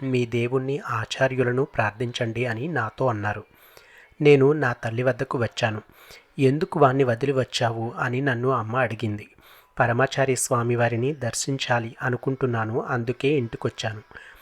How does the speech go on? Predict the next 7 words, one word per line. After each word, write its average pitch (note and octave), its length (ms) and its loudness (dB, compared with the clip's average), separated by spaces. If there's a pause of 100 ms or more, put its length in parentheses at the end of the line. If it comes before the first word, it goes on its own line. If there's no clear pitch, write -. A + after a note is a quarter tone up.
(220)
నాతో C3 320 4
పాటు C3 320 0
వస్తావా?" B2+ 560 0
అని C#3+ 200 0
కూడా C3 320 0
అడిగాను. G#2+ 420 -2 (1000)
"నన్ను C#3+ 400 6